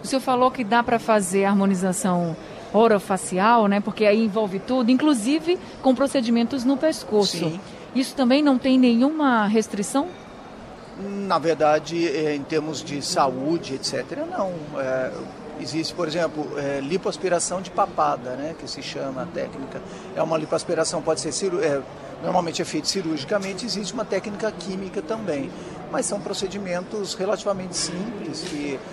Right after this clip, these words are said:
Speaker 2: profissionais bem, bem treinados, é, realizam com facilidade e, e com o uso da sedação as coisas se tornam bem mais tranquilas.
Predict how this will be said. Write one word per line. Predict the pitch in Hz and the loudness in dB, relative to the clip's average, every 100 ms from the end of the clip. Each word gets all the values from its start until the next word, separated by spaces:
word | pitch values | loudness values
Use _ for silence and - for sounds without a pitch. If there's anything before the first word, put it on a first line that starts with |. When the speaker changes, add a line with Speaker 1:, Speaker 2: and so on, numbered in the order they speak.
| - - | -12 -8
Speaker 2:
profissionais | 160 - 175 147 156 - | -6 -4 -2 0 -2 -2
bem, | 165 165 175 139 | -2 -2 -2 -4
bem | 131 151 | -2 -2
treinados, | 151 175 160 151 151 160 170 165 170 - | 0 -2 0 -2 0 -2 -2 -6 -6 0
é, | 180 175 170 156 | 2 4 4 4
realizam | 175 170 165 170 202 | 4 4 2 0 -4
com | 180 202 190 151 143 - - - | -6 -8 -6 -6 -8 -10 -14 -6
facilidade | - 160 180 170 156 139 151 180 131 | -2 0 0 -4 -2 2 2 0 -4
e, | 120 131 135 139 143 | -8 -6 -4 -4 -6
e | 156 | -4
com | 220 | -2
o | 214 | -2
uso | 214 | -2
da | 214 | -4
sedação | - 196 202 - 175 202 | -4 -2 -2 -2 -4 -4
as | 202 | -4
coisas | - 190 | -4 -6
se | - | -4
tornam | 190 180 | -2 -2
bem | 165 170 | -2 -4
mais | 190 196 185 - - - - - | -2 -4 -4 -6 -8 -12 -10 -2
tranquilas. | 202 214 - 180 156 131 - - | 0 0 -4 -2 -2 -2 -4 -4